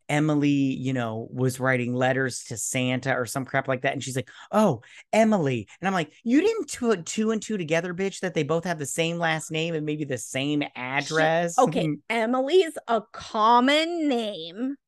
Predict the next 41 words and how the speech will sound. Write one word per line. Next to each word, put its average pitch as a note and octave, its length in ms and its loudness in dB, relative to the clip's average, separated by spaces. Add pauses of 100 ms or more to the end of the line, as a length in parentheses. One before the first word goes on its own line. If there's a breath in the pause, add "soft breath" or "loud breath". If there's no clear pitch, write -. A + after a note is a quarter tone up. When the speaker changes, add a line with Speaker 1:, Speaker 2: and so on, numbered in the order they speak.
(120)
Speaker 1:
<laughs> C#3+ 140 -6
Speaker 2:
Granted, A#3 380 -2
the G3+ 120 0
address F#3 440 -4
is F3 120 -12
probably - 320 -8
the E3+ 40 -12
same. - 240 -14
So G3 260 -10 (220)
zip G3+ 220 -2
Speaker 1:
Yeah. G3+ 140 0
Speaker 2:
that, G3 240 0 (120)
ignore, F3+ 560 -8
Speaker 1:
And A3 160 4
the G#3+ 60 6
Speaker 2:
rewind, F#3+ 100 2
Speaker 1:
last F#3+ 360 2
Speaker 2:
start C#4+ 140 -2
Speaker 1:
name, A#3 120 2 (100)
Speaker 2:
over. A#3+ 40 0
Speaker 1:
though? B3 580 0 (140)
Speaker 2:
That's - 420 -20
why E4 260 6
I F#4 80 6
said G#4 360 2
ignore, B3 600 0
rewind, G#3+ 600 -6
start G3+ 300 -6
over. F#3+ 260 -8
Speaker 1:
<laughs> D#3+ 380 0
Okay. C#3+ 320 2 (840 loud breath)
But G3 360 2
they, F3+ 220 0
they D#3+ 260 -2
end F#3+ 200 0
up F#3+ 160 0
like, C3+ 320 -2
like, A#2 300 -4 (200)
I C#3 100 0
don't C3+ 100 -2
know, G2+ 260 -6